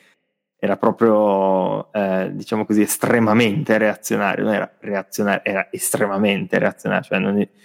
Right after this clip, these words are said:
praticamente dove l'unico, l'u-, mm, l'unico modo per espiare a qualunque cosa era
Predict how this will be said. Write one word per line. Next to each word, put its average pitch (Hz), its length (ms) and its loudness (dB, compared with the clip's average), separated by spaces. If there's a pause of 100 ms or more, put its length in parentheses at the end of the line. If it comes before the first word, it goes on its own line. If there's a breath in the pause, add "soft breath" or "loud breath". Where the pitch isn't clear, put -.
(120 soft breath)
praticamente 117 520 2
dove 120 360 4
l'unico, 135 1080 2
l'u-, 123 440 2
mm, 113 360 2
l'unico 127 320 4
modo 127 160 4
per 117 140 2
espiare 117 580 2
a 117 60 0
qualunque 117 280 0
cosa 113 220 2
era 98 200 -2